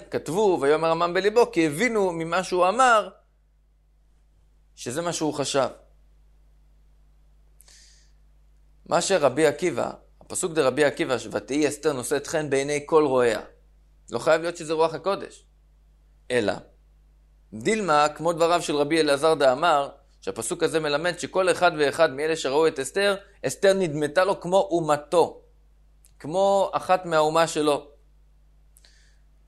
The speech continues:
הפרסי הייתה נראית לו כמו פרסית, התרסיים הייתה נראית להם כמו תרסית,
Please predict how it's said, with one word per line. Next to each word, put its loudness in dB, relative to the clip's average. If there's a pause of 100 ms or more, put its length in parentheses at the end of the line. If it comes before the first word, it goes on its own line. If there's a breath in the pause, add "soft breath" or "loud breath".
(540)
הפרסי 2
הייתה 0
נראית -4
לו -4
כמו -4
פרסית, 0
התרסיים 0
הייתה -2
נראית -2
להם -2
כמו -8
תרסית, -4